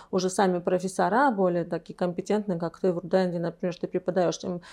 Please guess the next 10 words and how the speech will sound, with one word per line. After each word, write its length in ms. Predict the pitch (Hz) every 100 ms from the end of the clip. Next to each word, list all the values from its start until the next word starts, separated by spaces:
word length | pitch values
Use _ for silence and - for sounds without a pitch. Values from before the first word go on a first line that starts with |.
| - -
более 360 | 196 180 185
современные 680 | 175 190 175 175 196 269 233
методики, 520 | 202 - 190 175 -
правильно, 360 | 185 226 247 196
современные 640 | - 170 175 202 226 180
технологии, 640 | 175 180 190 180 175 165 175
о 100 | 170
них 220 | 196 202
ты 80 | 175
говоришь 580 | 165 165 165 170 170